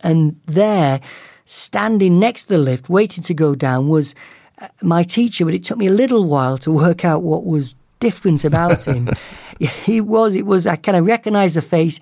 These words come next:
Speaker 1: I didn't recognize the get-up, and there he was, wearing women's clothes. He had, he had trousers on, but they were kinda silky, three-quarter length trousers. He had a,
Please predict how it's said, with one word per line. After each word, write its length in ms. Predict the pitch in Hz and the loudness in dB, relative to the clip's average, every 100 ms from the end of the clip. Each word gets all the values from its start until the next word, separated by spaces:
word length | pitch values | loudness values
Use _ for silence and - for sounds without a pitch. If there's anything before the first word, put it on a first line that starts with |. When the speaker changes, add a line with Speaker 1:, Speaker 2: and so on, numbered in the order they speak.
| - | -10
Speaker 1:
I 80 | 165 | -10
didn't 320 | - 220 208 | -4 -4 -2
recognize 580 | 185 196 175 180 175 160 | -2 -2 0 2 2 2
the 80 | 156 | -2
get-up, 420 | 147 208 185 156 | 0 0 0 -4
and 140 | 170 190 | 2 4
there 140 | 208 | 4
he 80 | 208 | 2
was, 360 | 170 175 180 180 - - - _ | 2 2 0 -6 -20 -20 -20 _
wearing 720 | 208 196 202 196 202 202 196 - _ - | -2 2 2 2 2 0 -2 -6 _ -2
women's 400 | 185 214 214 180 | 2 2 2 -2
clothes. 360 | - 226 240 | 0 0 2
He 80 | 175 | 0
had, 260 | 147 175 170 | 0 0 -2
he 60 | 147 | -4
had 180 | 156 160 | -4 -2
trousers 520 | - 208 214 196 196 | 0 2 2 0 0
on, 200 | 202 202 | 2 0
but 160 | 190 175 | -2 -2
they 100 | 165 | 0
were 260 | 156 143 127 - - - | 2 0 -4 -14 -20 -12
kinda 200 | - 147 | -2 0
silky, 880 | 131 - 185 180 175 - 190 175 160 | 0 -2 2 2 0 -2 0 0 0
three-quarter 800 | - - 175 180 - 180 175 170 | -6 0 0 0 0 0 0 0
length 260 | 165 160 | 0 0
trousers. 600 | - 175 165 165 165 170 | -2 0 0 0 0 0
He 100 | 165 | 0
had 200 | 143 131 | -4 -4
a, 120 | 127 | -4